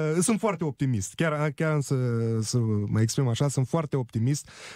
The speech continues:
pentru că am reușit să facem pași concreți. Până acum erau doar discuții. Vom face, vom, cum ați spus și dumneavoastră, deocamdată noi chiar facem pași concreți.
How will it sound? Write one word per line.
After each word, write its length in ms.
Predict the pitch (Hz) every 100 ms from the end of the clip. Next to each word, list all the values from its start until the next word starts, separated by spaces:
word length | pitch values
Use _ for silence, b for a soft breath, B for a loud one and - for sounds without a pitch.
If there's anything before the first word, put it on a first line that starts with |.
| - -
pentru 380 | 156 165 156
că 520 | 147 - 165 165 160 160
am 120 | 185
reușit 320 | 208 190 220
să 80 | 196
facem 320 | 202 190 180
pași 280 | 165 185 -
concreți. 500 | 190 175 160 113 -
Până 160 | 202 185
acum 240 | 165 190
erau 180 | 170 160
doar 160 | 147
discuții. 480 | 131 127 - 104 -
Vom 200 | 120 170
face, 360 | 143 170 139 120
vom, 220 | 123 139
cum 120 | 151
ați 120 | 147
spus 120 | - 151
și 60 |
dumneavoastră, 300 | 151 135 -
deocamdată 480 | 156 175 190 214 196 B B B B B _
noi 240 | 151 208 -
chiar 180 | 202
facem 360 | 196 208 175 185
pași 260 | 175 170 -
concreți. 560 | 160 151 120 - -